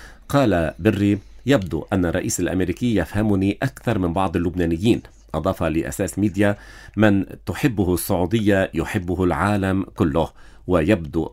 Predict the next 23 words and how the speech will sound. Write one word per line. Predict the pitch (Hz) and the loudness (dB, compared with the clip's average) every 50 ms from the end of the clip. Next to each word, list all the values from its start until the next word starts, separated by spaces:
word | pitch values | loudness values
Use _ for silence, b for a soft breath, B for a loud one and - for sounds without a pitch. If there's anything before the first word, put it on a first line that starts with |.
| - - 107 | -4 0 2
أنها | 104 95 87 82 76 82 80 | 2 2 2 0 0 -2 -4
تحبني | 80 - 85 - - 110 95 85 95 98 95 95 98 - - | -2 -4 -4 -2 -2 -2 -2 0 0 0 2 0 0 -2 -2
أكثر | - - - - - 107 92 98 | -4 -6 -6 -4 -2 -2 0 0
من | 87 85 82 71 | 0 -2 -2 -2
بعض | 90 95 90 80 85 | -2 -2 -2 0 -2
اللبنانيين. | 82 82 82 - 85 82 82 82 87 101 90 - - b b b b b b b b - | -2 -2 -2 -2 -2 -2 0 0 2 0 0 0 -2 b b b b b b b b 2
قلتها | 131 127 107 - 98 85 87 85 | 4 4 4 2 -2 -2 0 0
دوماً | 78 85 101 107 107 101 98 95 92 92 - - | 2 4 4 4 4 4 4 2 0 -2 -2 -2
وما | 87 92 98 101 98 95 - 90 | 0 2 2 2 0 0 -2 -4
أزال، | 90 85 104 87 69 60 - - - 80 | -2 0 0 0 0 -2 -6 -6 -2 -2
نحن | 90 87 - - 82 | -2 -2 -2 -4 -4
في | - - 87 | -2 0 -2
لبنان | 82 71 76 87 98 120 143 135 127 - - | -2 0 0 0 2 2 2 2 0 -2 -2
نحتاج | 82 78 - - - 110 95 90 | -4 -4 -6 -4 -4 -2 -2 -2
إلى | 95 - 98 95 90 | -2 0 0 0 0
ضمانة | 80 73 82 82 95 104 110 101 95 | 0 0 0 0 2 2 2 0 -2
ثلاثية | - - 107 95 95 87 - 113 107 87 85 | 0 0 0 0 0 -2 -4 -4 -2 -2 -2
تتألف | 80 - 85 - 95 85 110 101 90 85 78 - 92 | -2 -2 -4 -6 -4 -2 -2 -2 0 -2 -2 -2 -2
من | 87 82 | -2 -2
السعودية، | 80 80 - - 85 82 87 85 104 104 107 117 123 139 B B B B B - | -2 -2 -2 0 0 0 0 0 -2 0 0 0 0 -2 B B B B B -2
الولايات | 95 87 82 82 80 80 82 98 107 - | -2 0 2 2 2 2 2 0 0 0
المتحدة | 90 87 90 90 - 107 107 - 110 85 85 80 | 0 0 -2 -2 -2 -2 -2 -2 -2 -2 -2 -2
وإيران." | 80 76 64 80 82 92 - | -2 -2 -2 0 0 0 -2